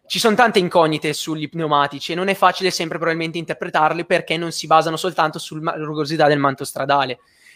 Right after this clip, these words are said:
Dipende dallo stile di guida, dipende dalle condizioni meteo, dipende dalle temperature, eh, delle termocoperte, dipende dalle temperature, eh, che sviluppano i freni, perché anche i freni vanno a influenzare, ehm, il cuore proprio interno della gomma, anzi quasi più,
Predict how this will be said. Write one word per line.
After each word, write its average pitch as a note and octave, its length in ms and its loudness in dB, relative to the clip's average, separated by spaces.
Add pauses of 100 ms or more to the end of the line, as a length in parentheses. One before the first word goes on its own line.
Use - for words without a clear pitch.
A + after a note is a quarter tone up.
Dipende D3+ 300 0
dallo C#3+ 140 4
stile C3+ 200 -8
di B2+ 100 -6
guida, F3+ 260 4
dipende C#3+ 360 -4
dalle C#3 120 0
condizioni C3+ 440 -8
meteo, F3+ 260 2
dipende D3+ 260 -2
dalle C#3 160 2
temperature, F3 760 4 (420)
eh, B2+ 200 2
delle C3 140 0
termocoperte, F3 680 2
dipende D3 300 -6
dalle C#3 160 -2
temperature, D3 1000 2
eh, C3 600 0
che D3 120 -4
sviluppano D3 840 4
i D3 100 -8
freni, F#3+ 540 4
perché - 220 -6
anche C#3 200 -8
i B2+ 40 -14
freni F#3 240 0
vanno D#3 200 2
a D3+ 40 2
influenzare, D3 800 2 (320)
ehm, B2+ 760 -4
il D3+ 180 -10
cuore E3+ 340 6
proprio D#3 260 0
interno D3+ 480 2
della C#3 220 2
gomma, D3 260 2
anzi D#3+ 200 0
quasi E3 340 0
più, G#3+ 340 6